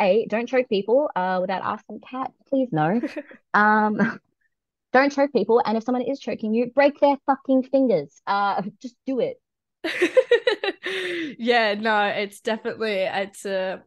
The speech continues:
Speaker 2: there's a lot more education stuff needs to go out there to try and
Speaker 1: Mm.
Speaker 2: counteract whatever the fuck is happening with social media,
Speaker 1: Oh.
Speaker 2: because it's literally just going everywhere. And, like, it just, it seems from everybody I talk to, even in my personal life, it just seems like this is something that just goes with sex
Speaker 1: Mm.
Speaker 2: now.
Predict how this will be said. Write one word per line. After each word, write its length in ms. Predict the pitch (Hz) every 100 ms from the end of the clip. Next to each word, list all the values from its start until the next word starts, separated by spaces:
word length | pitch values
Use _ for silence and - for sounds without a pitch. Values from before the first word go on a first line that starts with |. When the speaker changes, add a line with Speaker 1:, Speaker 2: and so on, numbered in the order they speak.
| _ - -
Speaker 2:
there's 260 | 208 208 220
a 60 |
lot 380 | 214 196 180 -
more 460 | 220 202 190 180 156
education 640 | - 196 202 208 190 196 190
stuff 220 | 220 -
needs 160 | 208
to 80 | -
go 80 | 202
out 200 | 185 180
there 220 | 190 180
to 100 | 180
try 200 | - 202
and 80 | 196
Speaker 1:
Mm. 80 | 190
Speaker 2:
counteract 520 | 196 196 196 190 -
whatever 360 | 220 196 226 294
the 80 | 381
fuck 280 | 359 302
is 100 | 311
happening 480 | - 262 - 240 220 - - -
with 120 | 233
social 360 | 233 220 226 226
media, 360 | 196 196 180 180
Speaker 1:
Oh. 40 |
Speaker 2:
because 260 | 185 175 220
it's 220 | 190 -
literally 320 | 208 208 220
just 220 | 214 208 -
going 360 | 185 175 175
everywhere. 600 | - 175 165 170 175 - -
And, 240 | 107 -
like, 360 | 127 69 92 - -
it 200 | 208 -
just, 360 | 208 202 - -
it 160 | 254
seems 320 | - 233 208 208 -
from 200 | 208 202
everybody 360 | - 208 208
I 80 | 220
talk 320 | 208 185 190
to, 120 | -
even 360 | 202 196 202 196
in 60 | 208
my 100 | 208
personal 440 | 208 190 214 285
life, 200 | 339 370 - - - -
it 140 | 233
just 180 | 240 240
seems 200 | 285 269
like 140 | 269 247
this 160 | 233
is 160 | 247 233
something 280 | 240 233 233
that 140 | -
just 200 | 233 -
goes 240 | 226 208
with 120 | 208 220
sex 300 | 202 180 170
Speaker 1:
Mm. 40 |
Speaker 2:
now. 340 | 160 127 95